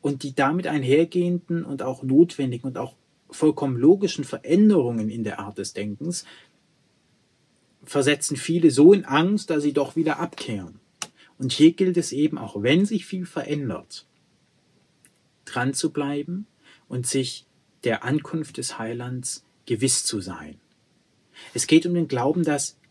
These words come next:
jede Veränderung, die sich in der geistigen Vorbereitung, in der Adventszeit, innerlich, im Geistigen, vielleicht auch in der Welt,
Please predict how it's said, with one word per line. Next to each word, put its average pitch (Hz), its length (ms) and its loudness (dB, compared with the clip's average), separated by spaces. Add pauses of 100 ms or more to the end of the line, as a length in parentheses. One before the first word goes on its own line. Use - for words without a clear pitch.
jede 190 320 6
Veränderung, 151 880 0 (380)
die 143 140 -4
sich 147 440 0
in 147 160 -2
der 151 140 0
geistigen 127 480 -6
Vorbereitung, 113 680 -2
in 131 200 -6
der 123 180 -6
Adventszeit, 113 960 -8 (300)
innerlich, 139 500 -2
im 127 100 -12
Geistigen, 127 720 -6
vielleicht 143 380 2
auch 165 100 0
in 156 140 -6
der 127 140 -4
Welt, 123 340 -2